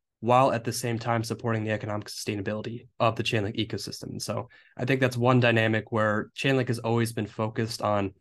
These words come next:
not just growing market share, growing adoption because adoption's great and they want market share, but because if we wanna move L-, if we wanna move Web three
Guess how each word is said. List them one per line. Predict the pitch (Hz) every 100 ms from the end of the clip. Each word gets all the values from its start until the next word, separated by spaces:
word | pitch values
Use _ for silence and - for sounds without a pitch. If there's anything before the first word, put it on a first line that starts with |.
| _ _ _ _
not | 139 135
just | 131 -
growing | 123 120 113
market | 110 110 107
share, | 120 110 110
growing | 107 110 107 110
adoption | 107 110 107 117 107
because | 101 113 101
adoption's | 107 107 - 110 -
great | 117 113
and | 113
they | 101
want | 107 104
market | 113 -
share, | - 165 165 - - _ _
but | 127 135 135
because | 127 127 117
if | 117
we |
wanna | 120 123
move | 110 117 113
L-, | 117 120 - 117
if | 117 117
we | 127
wanna | 123
move | 117 131 127 120 120 -
Web | 120 117
three | - 123 127 120 104